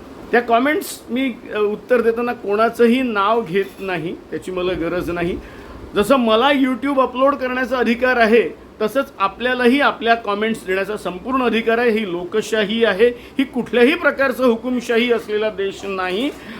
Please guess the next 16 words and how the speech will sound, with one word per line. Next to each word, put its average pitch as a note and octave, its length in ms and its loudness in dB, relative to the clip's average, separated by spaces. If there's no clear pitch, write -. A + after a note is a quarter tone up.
आणि A#3+ 160 4
मी C#4 140 6
हुकुमशाही C4 480 2
कोणाची G#3 440 -4
मानत F3+ 440 -4
नाही. A#3+ 260 0
त्याच्यामुळे G#3 580 -2
आपण G#3+ 260 0
अगदी A3 320 -2
मला B3 220 0
क्रिटिसाइज B3+ 840 -2
केलं C4 480 0
तरीही A#3 560 2
चालेल, G3+ 540 0
always G3+ 500 2
welcome. D3 380 -2